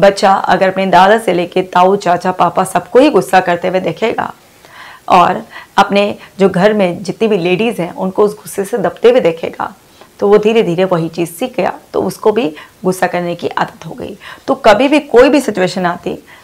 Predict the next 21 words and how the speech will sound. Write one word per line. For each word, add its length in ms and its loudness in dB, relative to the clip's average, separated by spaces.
जैसे 380 0
अगर 200 6
उसकी 240 0
mother 320 -2
यही 280 4
बोल 240 -2
देती 360 -6
कि 80 0
"बेटा 340 -4
अब 200 -2
बहुत 300 2
हो 80 -4
गया", 160 -4
अब 160 -4
क्योंकि 200 -4
ट्वेल्थ 320 0
में 100 -4
कोई 120 2
बच्चा 280 -2
है 180 -4
तो 200 -6